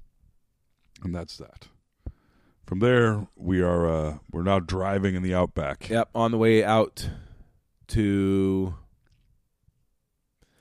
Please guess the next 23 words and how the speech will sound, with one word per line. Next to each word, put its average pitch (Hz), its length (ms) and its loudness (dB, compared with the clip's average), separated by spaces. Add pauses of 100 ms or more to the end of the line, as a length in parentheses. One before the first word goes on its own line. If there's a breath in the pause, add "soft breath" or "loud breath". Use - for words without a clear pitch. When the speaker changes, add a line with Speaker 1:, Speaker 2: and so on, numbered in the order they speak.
(640)
Speaker 2:
hi-, 120 240 -2
they're 110 140 2
gonna, 123 80 2
they're 117 140 2
Speaker 1:
So 135 60 4
Speaker 2:
going, 160 100 8
Speaker 1:
they're 170 100 12
Speaker 2:
they're 156 80 10
Speaker 1:
going 214 240 12
Speaker 2:
going - 20 10
Speaker 1:
to 160 80 10
Speaker 2:
out. 151 120 12
Speaker 1:
find 170 300 10
where 139 120 8
he 147 80 6
got 127 160 8
attacked 127 380 2
Speaker 2:
Yeah, 123 80 12
Speaker 1:
by 117 80 8
the 104 60 6
Speaker 2:
yeah, 92 40 0
Speaker 1:
crocodile. 98 420 2
Speaker 2:
yeah, 87 120 -4